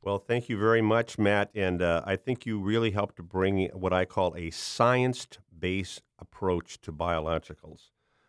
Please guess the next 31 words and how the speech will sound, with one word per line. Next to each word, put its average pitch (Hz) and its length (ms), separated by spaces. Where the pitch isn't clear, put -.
which 90 200
sometimes 101 600
is 82 160
missing 92 440
in 78 140
this, 78 280
in 85 160
this 80 100
particular 82 440
industry. 82 320
So 85 180
we 78 320
appreciate, 98 840
uh, 78 320
you 87 100
know, 78 240
putting 98 240
those 87 240
things 82 320
together, 78 560
you 78 80
know, 78 120
the 78 80
word 78 180
science 82 500
and 78 140
the 76 60
biologicals 76 840
in 73 80
terms 78 360
of, 76 100